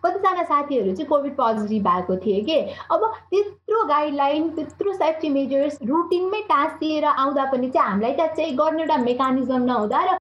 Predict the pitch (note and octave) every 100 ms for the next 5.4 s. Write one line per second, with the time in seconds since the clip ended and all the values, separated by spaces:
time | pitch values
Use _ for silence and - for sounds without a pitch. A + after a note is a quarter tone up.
0 | - G#3 A#3 F4 F#4 E4+ E4 D#4+ C#4 C4+
1 | C4+ F4 G#4 - A#3 E4 G#4 - - A#3
2 | C#4 G4 D4 - - D4 F#4 G4+ - D4+
3 | D4 E4+ D#4+ D#4 D4 F4+ A#4 B4+ - G#3+
4 | G#3 D4 D4 D4 A#3+ B3+ D4 D4 G#3+ G#3
5 | G#3 G#3 G#3+ E4+